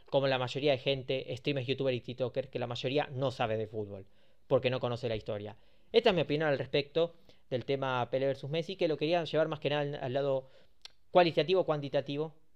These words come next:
para que se entienda por qué la mayoría de la gente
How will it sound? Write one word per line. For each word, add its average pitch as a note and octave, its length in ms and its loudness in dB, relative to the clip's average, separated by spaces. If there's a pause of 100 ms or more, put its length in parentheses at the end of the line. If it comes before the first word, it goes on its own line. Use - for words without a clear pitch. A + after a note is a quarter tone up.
(120)
para - 140 -6
que B2 100 -4
se C3 80 -8
entienda C#3 460 -2 (160)
por B2 160 -4
qué C#3+ 80 0
la C3+ 100 2
mayoría A#2+ 300 -2
de A2+ 80 0
la A2+ 40 -6
gente B2 440 -4